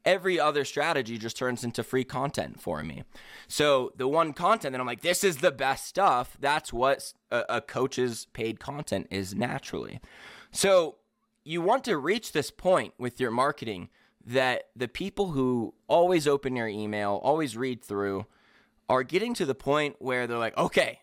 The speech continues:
they are marketing to me a lot." If you guys have heard of the clothing company Shein, S H E I N, I've been saying Shane for years, so that's why I spell it out. If you've ever been on their email list, they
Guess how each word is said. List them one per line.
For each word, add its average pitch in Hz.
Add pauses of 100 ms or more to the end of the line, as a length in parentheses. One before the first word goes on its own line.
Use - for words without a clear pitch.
they 139
are 156
marketing 139
to 131
me 120
a 104
lot." 104 (800)
If 143
you 147
guys 185
have 175
heard 156
of 139
the 117
clothing 120
company 147
Shein, 127
S 131
H 127
E 120
I 113
N, 123 (360)
I've 117
been 117
saying 127
Shane 120
for 113
years, 117
so 110
that's 107
why 110
I -
spell 113
it 110
out. 113 (1300)
If 123
you've 131
ever 170
been 180
on 143
their 131
email 123
list, 90 (200)
they 175